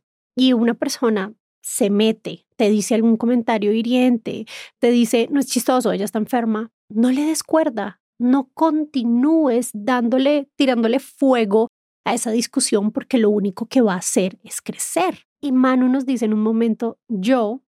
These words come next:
acepto que en un impulso decidí decirle que la dejara, que más bien se fijara en el montón de pan", ¿no?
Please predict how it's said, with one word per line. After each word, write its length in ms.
acepto 540
que 80
en 80
un 120
impulso 640
decidí 500
decirle 460
que 80
la 140
dejara, 640
que 80
más 140
bien 160
se 100
fijara 440
en 100
el 80
montón 400
de 120
pan", 340
¿no? 220